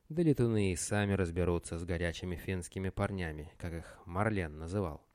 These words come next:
Вон потянулись лавочки на север, догоняют маранов и бьют по ним. Азарт,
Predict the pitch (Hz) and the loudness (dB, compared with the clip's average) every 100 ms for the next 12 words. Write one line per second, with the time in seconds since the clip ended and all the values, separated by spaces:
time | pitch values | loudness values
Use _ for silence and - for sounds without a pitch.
0 | _ _ _ _ _ _ _ _ _ 92 | _ _ _ _ _ _ _ _ _ -8
1 | 87 113 139 147 147 131 131 131 - 110 | -2 0 0 0 2 2 2 2 0 2
2 | 110 113 - 110 113 107 - 95 95 95 | 2 2 -2 0 0 0 0 2 4 2
3 | 92 85 95 90 87 85 85 85 82 92 | 0 -2 -6 -4 -4 -4 -2 -2 -4 -4
4 | 87 87 92 101 95 - 92 87 87 90 | -4 0 -2 -2 -4 -6 -6 -2 -2 -2
5 | - 87 85 85 - _ _ _ _ - | -6 -8 -8 -12 -16 _ _ _ _ -8
6 | 110 131 120 98 - | -6 0 2 2 -2